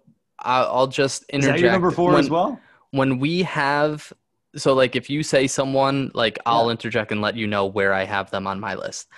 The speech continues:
Speaker 2: Good.
Speaker 1: I have
Speaker 2: What do you got?
Speaker 1: Cheers at my number two.
Speaker 2: Cheers at your number two?
Speaker 1: Yes, I do.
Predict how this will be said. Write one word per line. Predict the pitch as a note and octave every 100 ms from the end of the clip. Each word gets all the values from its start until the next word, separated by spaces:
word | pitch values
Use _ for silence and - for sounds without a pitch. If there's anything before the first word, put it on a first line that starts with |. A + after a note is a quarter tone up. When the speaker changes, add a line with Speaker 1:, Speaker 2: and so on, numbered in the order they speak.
| - - G2
Speaker 2:
Good. | C3+ A2 D3
Speaker 1:
I |
have | E3+ E3+
Speaker 2:
What | A#2
do |
you | A#2+
got? |
Speaker 1:
Cheers | D#3+ D3 C3+
at | B2+ C3 A#2
my | B2
number | A2+ G#2+ G#2
two. | - - - _ _ _ _ _ _ -
Speaker 2:
Cheers | - C#3 D3
at | D#3+
your | C#3+
number | B2+ A#2
two? | - - F3 A#3+ D#3 -
Speaker 1:
Yes, | - - - - -
I | A#2
do. | A2